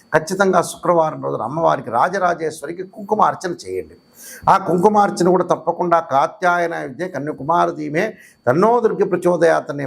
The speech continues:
మంత్రంతో కుంకుమార్చన చేయటం అనేది మంచిది. అలానే విఘ్నాలు జరుగుతున్నాయంటే గణపతిని ఆరాధన చేయండి. బుధవారం కానీ హస్తా నక్షత్రం రోజున కానీ గణపతిని గరికతో ఆరాధన చేయండి. వీలైతే సంకష్టాల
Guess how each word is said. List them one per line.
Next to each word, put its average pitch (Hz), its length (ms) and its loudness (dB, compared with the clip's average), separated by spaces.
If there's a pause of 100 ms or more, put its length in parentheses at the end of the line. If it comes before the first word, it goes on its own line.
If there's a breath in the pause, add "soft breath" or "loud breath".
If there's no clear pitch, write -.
(120)
మంత్రంతో 208 460 -2 (200)
కుంకుమార్చన 160 560 -2 (120)
చేయటం 117 300 -4
అనేది 190 260 -4
మంచిది. 90 300 -12 (920 loud breath)
అలానే 233 320 2 (460)
విఘ్నాలు 240 480 2
జరుగుతున్నాయంటే 190 720 0 (220)
గణపతిని 220 480 0
ఆరాధన 127 280 -4 (100)
చేయండి. 98 340 -10
బుధవారం 175 500 2
కానీ 165 180 0
హస్తా 147 300 -2
నక్షత్రం 127 500 -14
రోజున 117 280 -2
కానీ 185 140 0 (520 loud breath)
గణపతిని 196 400 2 (100)
గరికతో 220 340 2 (160)
ఆరాధన 143 320 -4 (120)
చేయండి. 139 340 -12
వీలైతే 175 400 2 (600 soft breath)
సంకష్టాల 220 520 0